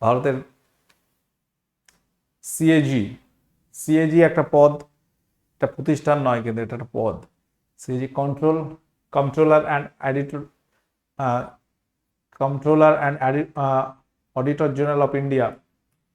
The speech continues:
অপশন ডি এখানে রাইট অ্যান্সার হবে। এটা তোমার সেই, আহ, কিছু পদের সঙ্গে আমরা ফুল ফর্ম অ্যাব্রিভিয়েশন যেহেতু আছে, আহ, আজকে টপিকে চলে এসছে। তো এটা সেই আর্টিকেল একশো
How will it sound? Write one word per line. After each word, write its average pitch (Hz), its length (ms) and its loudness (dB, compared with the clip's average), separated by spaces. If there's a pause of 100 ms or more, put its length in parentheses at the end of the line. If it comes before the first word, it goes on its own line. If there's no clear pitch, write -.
(920)
অপশন 147 380 -6
ডি 147 160 2
এখানে 143 240 0
রাইট 131 180 2
অ্যান্সার 139 300 -2
হবে। 135 280 0 (1300)
এটা 131 180 0
তোমার 135 280 0
সেই, 131 400 -2
আহ, 127 560 -4 (1400)
কিছু 143 200 0 (100)
পদের 143 280 4
সঙ্গে 170 380 -4
আমরা 160 220 -4
ফুল 143 260 -4
ফর্ম 156 140 -4
অ্যাব্রিভিয়েশন 151 720 0
যেহেতু 143 260 0
আছে, 131 260 0 (640)
আহ, 123 340 -2
আজকে 127 220 -6
টপিকে 127 520 -2 (220)
চলে 131 220 2
এসছে। 120 300 -8 (500)
তো 143 60 0
এটা 143 260 4
সেই 151 240 2
আর্টিকেল 143 320 2
একশো 139 320 0